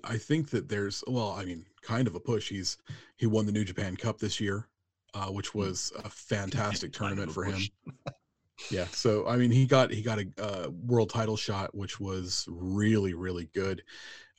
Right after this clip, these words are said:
Speaker 1: Uh,
Speaker 2: Yes, I
Speaker 1: banger
Speaker 2: have
Speaker 1: after
Speaker 2: been
Speaker 1: banger
Speaker 2: meaning
Speaker 1: after
Speaker 2: to go
Speaker 1: banger in
Speaker 2: back
Speaker 1: the New
Speaker 2: and watch
Speaker 1: Japan.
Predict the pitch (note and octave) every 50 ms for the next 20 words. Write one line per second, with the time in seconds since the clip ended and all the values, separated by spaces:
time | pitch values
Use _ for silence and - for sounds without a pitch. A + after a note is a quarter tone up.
0 | - - F2 D#2 B1+ - C2 - - - B2 - C3 A#2+ A#2+ A#2 A2+ A2 G#2 -
1 | A2 G2 F#2 G2+ G2 F#2+ F#2 - G2+ F#2 F#2+ F#2 E2+ F#2 F#2 F#2+ F#2 F2 E2+ -
2 | F2 F2 F#2 E2 D#2